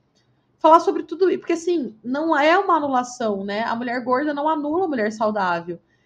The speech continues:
E essas pautas, espaços, respeito médico, tem muita gente faz-, falando sobre isso, e é isso que eu quero ver. Eu quero ver, é, pauta política,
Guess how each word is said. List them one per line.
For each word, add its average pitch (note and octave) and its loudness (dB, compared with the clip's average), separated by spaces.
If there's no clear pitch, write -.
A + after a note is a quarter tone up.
E B3+ -2
essas D4+ 0
pautas, B3+ 2
espaços, C4 0
respeito C4 -4
médico, A#3 -4
tem C#4+ -2
muita D#4+ -2
gente C#4+ -8
faz-, B3 -4
falando A#3+ -2
sobre A3 -6
isso, C4 -6
e A#3+ -6
é A#3+ -2
isso C#4 -6
que F4 -6
eu D#4+ -6
quero E4+ -2
ver. C4 -2
Eu C4 -2
quero C4 -4
ver, A#3 -4
é, G3 2
pauta - 2
política, A#3+ -6